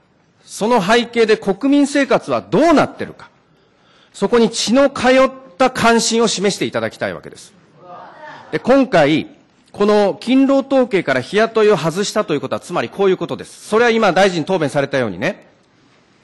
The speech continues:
政府で定義を揃えなきゃいけないとか、そういう事情は受け止めますよ。しかし、これが何を意味するのかということについてなんですが、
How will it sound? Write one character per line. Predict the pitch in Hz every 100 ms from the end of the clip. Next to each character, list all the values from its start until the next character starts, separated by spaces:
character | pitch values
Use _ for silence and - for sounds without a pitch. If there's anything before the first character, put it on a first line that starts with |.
| _ _ _ _ _ _
政 | - - 226
府 | 196 175
で | 147 120 -
定 | 202 208
義 | 175
を | 139
揃 | 165 190
え |
な | 180
き | 156
ゃ |
い | 120
け | 135
な | 127
い | 110
と | 98
か、 | - -
そ | - 196
う | 214
い |
う | 214
事 | 175 180
情 | 196 190
は | 185 175 - - _ _ _
受 | 151 180
け |
止 | 170
め |
ま | 165
す | 160 87
よ。 | 95 - _
し | - -
か | 233
し、 | - 202 120 - - _
こ | - 214
れ | 233
が | 220
何 | 214 302 311
を | 269
意 | 214
味 | 202
す | -
る | 156
の | 127 104
か | 139
と | - - _ _ _ _ _ _
い | 180
う | 202
こ | 202
と | 208
に | 151
つ | -
い | 226
て | 147
な | 120
ん | 104
で | 92
す | -
が、 | 117 117 -